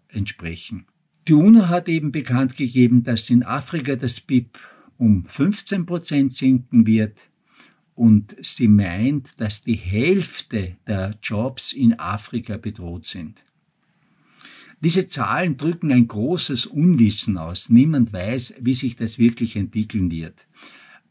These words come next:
Das hängt natürlich zentral davon ab, wie lange sind die Ausgangssperren, wann werden die Geschäfte, äh, wieder aufgesperrt,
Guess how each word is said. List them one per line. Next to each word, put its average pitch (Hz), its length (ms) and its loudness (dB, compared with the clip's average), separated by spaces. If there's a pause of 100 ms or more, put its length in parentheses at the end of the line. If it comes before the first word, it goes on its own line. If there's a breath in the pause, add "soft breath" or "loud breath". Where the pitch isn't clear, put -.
Das 123 200 -2
hängt 165 300 -2
natürlich 127 440 -2
zentral 117 520 -2
davon 117 460 -2
ab, 104 240 -6
wie 117 40 -2
lange 104 300 0
sind 117 380 0
die 151 60 -6
Ausgangssperren, 113 920 -2 (360 loud breath)
wann 110 280 4
werden 127 360 -4
die 139 100 -8
Geschäfte, 117 800 -4 (220)
äh, 113 240 0
wieder 113 260 2
aufgesperrt, 113 840 -4